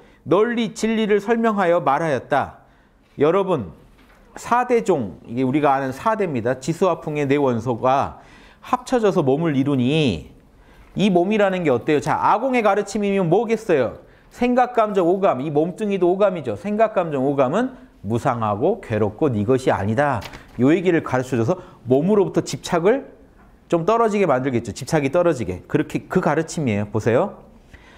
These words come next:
사 대 원소가 합쳐져서 만든 게 몸이니 영원하지 않고 무상하다는 얘기죠.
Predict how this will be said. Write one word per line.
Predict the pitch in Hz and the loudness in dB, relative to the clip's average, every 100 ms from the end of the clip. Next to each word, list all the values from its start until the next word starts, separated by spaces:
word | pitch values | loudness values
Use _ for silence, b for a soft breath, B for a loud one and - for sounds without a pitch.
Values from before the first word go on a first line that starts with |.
| B B B B - _ - | B B B B -20 _ -20
사 | - 262 277 | -2 0 2
대 | 269 | 4
원소가 | 240 220 202 202 208 | 4 4 2 2 0
합쳐져서 | 214 269 240 214 | 0 0 0 2
만든 | 180 139 143 180 | 2 2 0 0
게 | 185 | 0
몸이니 | 131 131 147 135 185 165 92 90 | 2 0 -2 0 0 0 0 2
영원하지 | 135 208 233 233 226 214 185 | 2 2 0 0 0 0 0
않고 | 135 135 - 120 87 | -2 -4 -4 -4 -4
무상하다는 | 113 143 156 151 127 113 | -4 -2 0 0 0 -2
얘기죠. | 107 104 87 | -4 -4 -4